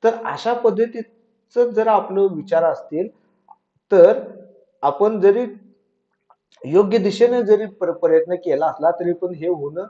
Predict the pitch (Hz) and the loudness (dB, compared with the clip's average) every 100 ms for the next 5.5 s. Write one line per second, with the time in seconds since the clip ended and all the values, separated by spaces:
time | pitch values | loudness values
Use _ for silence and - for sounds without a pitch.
0 | _ _ _ _ _ _ _ _ _ _ | _ _ _ _ _ _ _ _ _ _
1 | _ _ _ _ _ - 190 190 - 190 | _ _ _ _ _ -6 -6 -4 0 0
2 | 151 139 107 - _ _ _ _ _ _ | 0 -4 -8 -16 _ _ _ _ _ _
3 | - 135 - 156 143 139 180 196 151 160 | -12 -10 -6 -8 -6 -8 -8 -6 -6 -6
4 | 151 185 208 _ _ _ _ _ 156 185 | -6 -6 -6 _ _ _ _ _ -2 0
5 | 151 143 156 208 | 0 -4 -6 -10